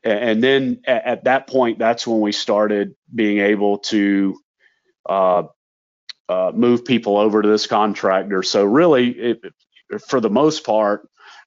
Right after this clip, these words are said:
um, those people had no lapse or gaps in income. Um, and I, you know what, I think most people still appreciate that. And,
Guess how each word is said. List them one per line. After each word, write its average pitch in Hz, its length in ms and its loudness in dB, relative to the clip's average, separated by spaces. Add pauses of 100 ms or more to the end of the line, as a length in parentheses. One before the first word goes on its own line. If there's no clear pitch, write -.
(120)
um, 101 380 -2 (180)
those 117 200 0
people 117 360 0
had 104 240 0
no 110 200 4
lapse 107 560 0
or 101 120 -4
gaps 107 520 0
in 95 380 -4 (880)
income. 117 680 0 (500)
Um, 110 340 0
and 139 140 2
I, 180 200 2
you 190 120 0
know 180 80 2
what, 175 180 2
I 135 80 0
think 139 220 -4
most 127 240 -4
people 120 240 -2
still 120 260 0
appreciate 120 600 0
that. 117 320 0
And, 98 320 -6